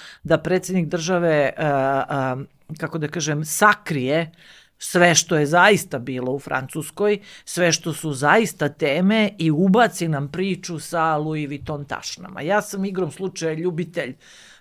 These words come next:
firmiranih tašni, eto, ja to obožavam, neke od njih i imam.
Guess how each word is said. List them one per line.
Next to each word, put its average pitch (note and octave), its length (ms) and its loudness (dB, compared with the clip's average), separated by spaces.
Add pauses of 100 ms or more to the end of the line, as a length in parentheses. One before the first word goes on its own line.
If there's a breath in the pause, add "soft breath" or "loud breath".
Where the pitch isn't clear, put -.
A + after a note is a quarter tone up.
firmiranih D#3 760 -2
tašni, F3 600 -4
eto, C#3+ 240 -10
ja D3 180 -8
to D#3 160 -10
obožavam, D#3+ 760 -4
neke D3+ 320 -6
od C3+ 120 -6
njih D3 300 -12
i C3+ 140 -6
imam. A3 320 2